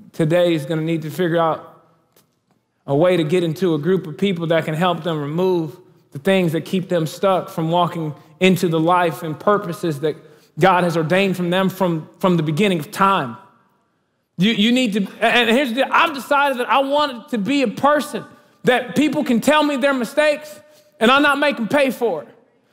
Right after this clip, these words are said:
That people can tell me what's really going on with them and that they're gonna be encouraged to make some decisions about their future,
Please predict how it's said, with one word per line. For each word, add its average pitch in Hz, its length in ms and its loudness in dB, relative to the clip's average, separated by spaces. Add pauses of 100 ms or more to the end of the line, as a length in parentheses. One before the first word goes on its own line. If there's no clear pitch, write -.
(240)
That 254 160 4
people 311 260 2
can 262 160 0
tell 320 260 2
me 311 100 -2
what's 277 240 0
really 311 400 2
going 294 300 2
on 294 240 2
with 285 120 -8
them 311 240 2
and 262 100 -4
that 262 120 0
they're 294 100 0
gonna 294 180 0
be 269 180 -2
encouraged 302 600 0
to 262 60 -6
make 285 220 -2
some 277 160 -4
decisions 269 480 -2
about 277 320 2
their 226 100 -2
future, 269 680 -2